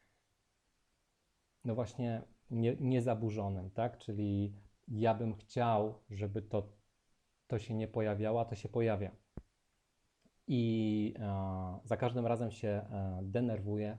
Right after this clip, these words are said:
wkurzam. Em, i, i, i jakby tutaj wiem, że nic nie mogę, e, zrobić, tak? Czyli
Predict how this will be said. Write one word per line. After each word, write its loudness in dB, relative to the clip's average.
wkurzam. -2
Em, 0
i, 2
i, -2
i -4
jakby 0
tutaj 0
wiem, -2
że -2
nic -2
nie -2
mogę, 0
e, -2
zrobić, -2
tak? -4
Czyli -2